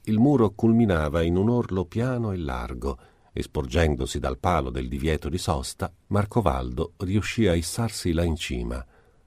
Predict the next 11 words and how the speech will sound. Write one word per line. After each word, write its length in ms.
Aveva 280
intravisto, 880
piantato 640
sopra 340
l'orlo 380
del 160
muro, 400
un 120
grande 380
cartello 560
biancheggiante. 880